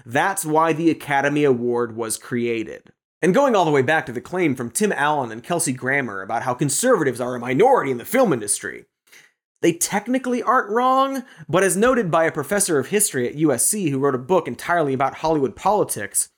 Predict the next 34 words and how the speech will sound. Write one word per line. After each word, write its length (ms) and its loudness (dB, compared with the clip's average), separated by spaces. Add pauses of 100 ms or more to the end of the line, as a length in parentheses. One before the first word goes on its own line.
(240)
corporate 460 0
Hollywood 580 -4
tends 240 -4
to 80 -12
be 100 -2
much 400 0
more 220 -6
conservative 640 0
and 140 -8
Republican. 680 -4 (560)
Corporate, 600 0 (260)
as 180 2
in 340 0 (100)
executives. 920 -4 (300)
It's 120 0
the 80 2
thing 180 2
they 160 4
always 580 4
gloss 440 2
over 320 -6
when 160 -12
talking 320 -2
about 240 -8
the 80 -8
conservative 640 -2
minority 580 2
in 60 -10
Hollywood, 640 -2 (260)
which 220 4
is 160 2
that 160 2
this 160 0
minority 720 2